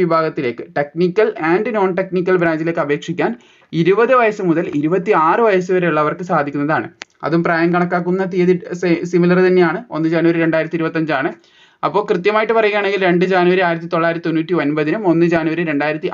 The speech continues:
അഞ്ചിനും ഈ ഒരു ഡേറ്റിലും ഇതിൻ്റെ ഇടയിലും ജനിച്ച ഉദ്യോഗാർത്ഥികൾക്കാണ് ഈ ഒരു, ആം,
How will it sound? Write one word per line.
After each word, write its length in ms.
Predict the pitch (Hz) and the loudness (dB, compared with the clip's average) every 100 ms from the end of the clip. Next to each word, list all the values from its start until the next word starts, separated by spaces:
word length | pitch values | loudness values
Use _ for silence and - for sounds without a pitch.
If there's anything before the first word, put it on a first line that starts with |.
| 135 | -4
അഞ്ചിനും 420 | 135 143 151 - _ _ _ _ | -4 -4 -4 -4 _ _ _ _
ഈ 60 | 196 | 0
ഒരു 60 | 214 | 2
ഡേറ്റിലും 400 | 196 196 185 214 214 | 2 0 -2 -4 -2
ഇതിൻ്റെ 200 | 208 196 175 | 0 2 4
ഇടയിലും 320 | 175 190 208 | 4 4 2
ജനിച്ച 220 | 190 175 196 180 | 2 2 2 2
ഉദ്യോഗാർത്ഥികൾക്കാണ് 1000 | 160 175 175 170 175 175 170 165 139 233 - _ _ - | 2 2 0 0 -4 -4 -2 -2 0 -2 -6 _ _ -2
ഈ 40 | 170 175 | 2 4
ഒരു, 100 | 247 - - 143 | 2 -2 -6 -2
ആം, 380 | 139 135 135 | -2 -2 -4